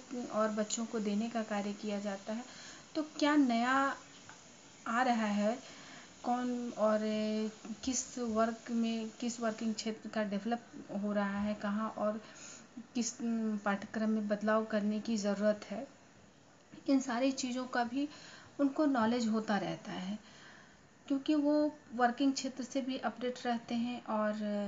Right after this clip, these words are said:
जहाँ, उम, शैक्षिक, ए, संस्थान है वहाँ से भी वो जुड़े होते हैं। तो फिर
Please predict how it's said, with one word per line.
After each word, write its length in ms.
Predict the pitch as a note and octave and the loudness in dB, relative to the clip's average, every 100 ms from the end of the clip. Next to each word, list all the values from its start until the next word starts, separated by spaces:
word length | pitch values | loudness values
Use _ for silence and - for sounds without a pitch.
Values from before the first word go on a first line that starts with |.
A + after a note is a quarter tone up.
| G3+ G3+ G3 | -2 -2 -2
जहाँ, 440 | G#3 G3 G3+ G3+ | -2 -2 -2 -2
उम, 680 | G3+ G#3 G3+ G3+ G#3 G3+ G3+ | -2 -2 -2 -2 -2 -2 -4
शैक्षिक, 840 | F#3 F3 - - A3+ - A3+ A3 - | -6 -10 -10 -8 -8 -6 -4 -4 -4
ए, 180 | F#3+ A3 - - - - - - - | -6 -8 -12 -20 -20 -20 -20 -16 -8
संस्थान 680 | G#3 G#3 G#3 G#3 A3 G#3+ A3 | -6 -2 -2 -2 -2 0 0
है 120 | A3 | 0
वहाँ 280 | F#3 F#3+ G#3 | -2 -2 -2
से 160 | A#3+ | -2
भी 220 | G#3+ A3 | -2 -2
वो 480 | G#3+ G#3 G3+ G3+ G3 | -2 -4 -4 -4 -6
जुड़े 240 | A3 A3+ G#3+ | 0 2 2
होते 340 | F#3+ G3 G3+ | 0 -6 -6
हैं। 200 | G#3+ A#3+ - - - - - - | -6 -6 -12 -20 -20 -20 -18 -2
तो 80 | D#4 | -2
फिर 260 | - D#4+ | 2 0